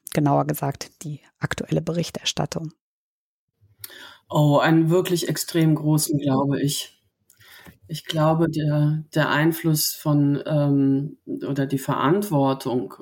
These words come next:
Speaker 2: von Medienschaffenden ist, äh,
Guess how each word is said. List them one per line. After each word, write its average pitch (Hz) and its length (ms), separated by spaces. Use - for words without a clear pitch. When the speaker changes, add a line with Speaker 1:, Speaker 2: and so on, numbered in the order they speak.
Speaker 2:
von 139 260
Medienschaffenden 139 1200
ist, - 520
äh, 135 340